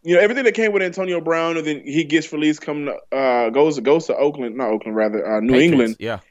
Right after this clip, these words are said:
Speaker 1: and then gets released there. <sighs> Now Williams is out at receiver, and it feels like this team was built up around the fact that we were gonna have Antonio Brown, who's not there.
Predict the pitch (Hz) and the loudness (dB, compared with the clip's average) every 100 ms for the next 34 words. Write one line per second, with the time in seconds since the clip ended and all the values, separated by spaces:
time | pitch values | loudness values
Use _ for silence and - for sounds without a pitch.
0 | - - 127 127 131 127 127 123 - 117 | -20 -14 -4 0 0 0 0 0 -4 -6
1 | 113 151 143 123 - - - _ _ _ | 2 4 4 2 -4 -16 -20 _ _ _
2 | _ _ _ _ _ _ - - - - | _ _ _ _ _ _ -12 -10 -10 -12
3 | - - _ 165 214 190 202 202 156 135 | -16 -20 _ 0 4 6 6 4 -2 -4
4 | 127 120 127 - 135 127 123 139 135 131 | -2 -2 -4 -8 -8 -8 -8 -4 -4 -2
5 | 135 139 127 - 147 143 - 262 226 180 | -4 -4 -4 -2 0 0 0 0 2 2
6 | 151 - 151 - 175 170 185 190 196 _ | 0 -2 -6 -6 -2 -2 -2 -4 -10 _
7 | _ _ - _ - _ _ _ _ _ | _ _ -20 _ -20 _ _ _ _ _
8 | _ 135 139 113 104 165 175 - - 156 | _ -6 -4 -4 2 2 2 2 2 2
9 | - 143 131 120 143 151 143 127 120 123 | 0 -2 0 0 2 2 2 -2 -6 -8
10 | - 139 131 123 135 131 117 131 127 127 | -2 -2 -2 -6 -4 -6 -4 -4 -2 2
11 | 127 120 117 131 113 135 120 117 110 156 | 2 2 -2 -8 -6 -4 -4 -2 0 2
12 | 156 131 123 _ _ _ - 147 131 123 | 4 2 -4 _ _ _ -2 0 0 -2
13 | 110 170 160 127 120 | 0 4 4 4 0